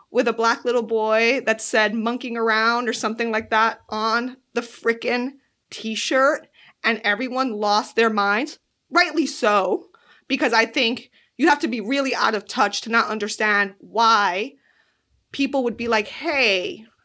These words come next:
don't appreciate this. Like, why are you doing this?" And I swear, if they had just one black person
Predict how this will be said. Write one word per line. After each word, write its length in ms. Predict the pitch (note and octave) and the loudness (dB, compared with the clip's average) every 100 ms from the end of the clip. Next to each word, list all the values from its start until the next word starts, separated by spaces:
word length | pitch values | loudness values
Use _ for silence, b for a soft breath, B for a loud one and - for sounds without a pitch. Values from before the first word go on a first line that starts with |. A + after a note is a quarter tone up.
| _ G3 F#3+ | _ -18 -4
don't 260 | C#4 C#4 | 0 0
appreciate 760 | C#4 - C4 A#3+ G#3+ F#3+ F3+ - | -2 -4 -4 -4 -4 -4 -4 -6
this. 260 | F#3+ - | -6 -6
Like, 100 | F#3+ | -8
why 320 | G3+ A3 A3+ | -4 2 4
are 80 | A3+ | 4
you 140 | G#3+ G3 | 0 -4
doing 340 | G#3 G#3 G3 | -6 -4 -4
this?" 300 | - G#3+ - B B B B - | -6 -12 -16 B B B B -4
And 160 | C4+ C4+ | -4 0
I 220 | C4+ F4 | 2 2
swear, 600 | - - A3+ F3 - - _ _ _ _ _ _ b b - | 0 -4 -4 -4 -6 -12 _ _ _ _ _ _ b b 0
if 200 | D#4 - | 0 2
they 160 | D#4+ | 2
had 460 | F4+ E4 B3+ A3 G3+ | 2 2 2 2 0
just 320 | A3+ G#3 G#3+ | -2 -2 -2
one 340 | G3+ A3+ D#4+ F4+ | -6 0 2 2
black 280 | A#3+ F#3 | 0 0
person 460 | - - - - - | -4 -14 -12 -14 -20